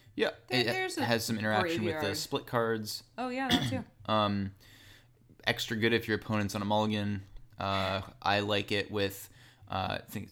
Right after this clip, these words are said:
Speaker 1: picture this, picture this. Now, y-, our, our longtime viewers will know I'm a big fan of Eldrazi Displacer.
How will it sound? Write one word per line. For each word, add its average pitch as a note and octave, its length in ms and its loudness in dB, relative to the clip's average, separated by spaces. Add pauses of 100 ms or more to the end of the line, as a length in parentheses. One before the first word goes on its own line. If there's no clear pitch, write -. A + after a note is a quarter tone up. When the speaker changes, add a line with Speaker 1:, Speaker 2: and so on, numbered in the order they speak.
Speaker 1:
picture A#2 260 -2
this, G#2 240 0
picture G2+ 220 -8
this. G2 120 -10
Now, G#2 120 2
y-, G#2+ 120 -2 (1000)
our, A#2 240 4
our A2 320 8
longtime C3+ 640 10
viewers G2+ 380 4
will G2+ 80 -2
know G2 300 4 (460)
I'm G2+ 60 -6
a G2+ 40 -2
big G2+ 200 2
fan A2+ 280 8
of G2+ 60 2
Eldrazi G2 400 0
Displacer. F#2+ 600 -2